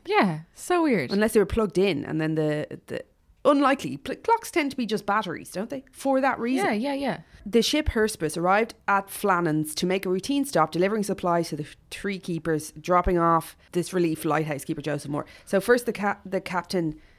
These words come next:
Speaker 2: and crew noticed the lighthouse itself was dark and things only got stranger. There weren't any flags flying over the lighthouse, which there should have been,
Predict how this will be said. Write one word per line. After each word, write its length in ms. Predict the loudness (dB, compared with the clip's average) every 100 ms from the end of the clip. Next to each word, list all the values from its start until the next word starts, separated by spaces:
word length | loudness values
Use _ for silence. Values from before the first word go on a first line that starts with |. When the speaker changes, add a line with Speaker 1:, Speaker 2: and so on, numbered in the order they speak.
| _ -6
Speaker 2:
and 100 | -2
crew 240 | 2 4
noticed 400 | 6 4 2 0
the 60 | 2
lighthouse 400 | 2 2 -2 -4
itself 420 | -6 2 2 2
was 100 | -4
dark 460 | 2 2 2 -6 -20 -10
and 180 | -8
things 320 | -4 -2 -2 -4
only 200 | -6 -6
got 160 | -6 -8
stranger. 340 | -10 -10 -14 -8 0
There 140 | 2
weren't 120 | 2
any 160 | 2 0
flags 540 | 0 2 2 2 -2
flying 400 | -2 0 2 2
over 140 | 0 0
the 80 |
lighthouse, 500 | -2 -2 -4 -8 -12
which 140 | -14 -12
there 100 | -10
should 220 | -8 -6
have 60 |
been, 120 | -4